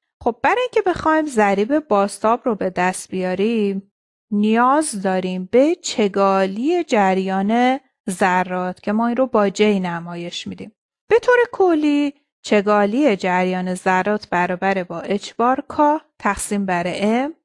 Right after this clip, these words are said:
در آ به توان دو هست. با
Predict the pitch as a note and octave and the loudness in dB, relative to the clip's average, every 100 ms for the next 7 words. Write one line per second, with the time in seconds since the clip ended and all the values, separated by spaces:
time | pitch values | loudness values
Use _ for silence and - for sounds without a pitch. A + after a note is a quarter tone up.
0 | _ _ A#3+ B3 D4+ F4 _ _ _ - | _ _ 0 2 2 -2 _ _ _ -2
1 | A3+ C4 D4 C#4 G3 F#3 F#3+ G#3 A3 G3+ | 2 4 2 2 0 0 -2 -2 -2 0
2 | F#3+ F#3 F#3 E3+ F3+ - _ _ _ _ | -2 -4 -4 -6 -6 -14 _ _ _ _
3 | - C#4+ | -4 0